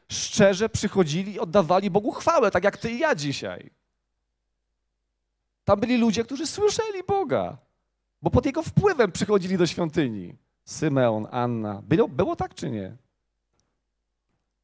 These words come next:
To byli wierzący. I Jezu-, Jezus nie zaczął swojej działalności od pogan, tylko najpierw przyszedł do świątyni. Przyszedł,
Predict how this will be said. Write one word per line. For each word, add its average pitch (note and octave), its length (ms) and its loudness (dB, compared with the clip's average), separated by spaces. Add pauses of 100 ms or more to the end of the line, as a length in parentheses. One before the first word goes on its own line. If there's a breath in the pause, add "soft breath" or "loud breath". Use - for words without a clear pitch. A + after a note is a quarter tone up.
(1080)
To - 100 -10
byli A2 160 -6
wierzący. B2 640 -12 (680 loud breath)
I F3+ 60 -4
Jezu-, A3 300 4
Jezus G#3 300 2
nie A3 140 -2
zaczął C4+ 320 0
swojej G3 260 0
działalności E3 720 0
od - 380 -2 (380)
pogan, A2+ 640 2 (920)
tylko - 220 -8
najpierw A#2+ 420 -6
przyszedł - 280 -10
do G2+ 120 -4
świątyni. F#2+ 680 -14 (3000)
Przyszedł, - 400 0